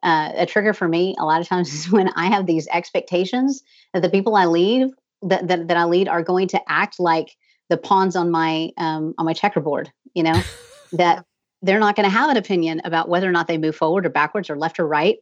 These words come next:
Speaker 1: you know. Um, they're not gonna have an opinion as to whether or not they want to or how excited they're gonna be about it. They, they should just move, you know.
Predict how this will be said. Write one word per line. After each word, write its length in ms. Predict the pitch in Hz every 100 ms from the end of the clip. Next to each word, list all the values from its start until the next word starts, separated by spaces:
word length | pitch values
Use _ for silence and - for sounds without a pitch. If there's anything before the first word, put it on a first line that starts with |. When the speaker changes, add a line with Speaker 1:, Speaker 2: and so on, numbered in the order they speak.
| _
Speaker 1:
you 100 | 180
know. 260 | 156 156 175 _ _ _ _
Um, 420 | 170 160 156 160
they're 120 | - 180
not 120 | 190
gonna 120 | 180
have 120 | 185
an 40 | 180
opinion 380 | 165 202 202 175
as 100 | 160
to 60 |
whether 140 | 175 165
or 40 |
not 120 | 160
they 60 | 160
want 260 | 151 175 -
to 340 | 226 277 247 -
or 120 | 165
how 160 | 151 175
excited 400 | 165 - 156 190
they're 120 | 196
gonna 140 | 196 196
be 120 | 190
about 260 | 180 170 208
it. 200 | 226 165
They, 300 | 165 165 - _ _
they 80 | 190
should 200 | 185 202
just 200 | 190 190
move, 340 | 175 190 - - _ _ -
you 140 | 175
know. 260 | 151 180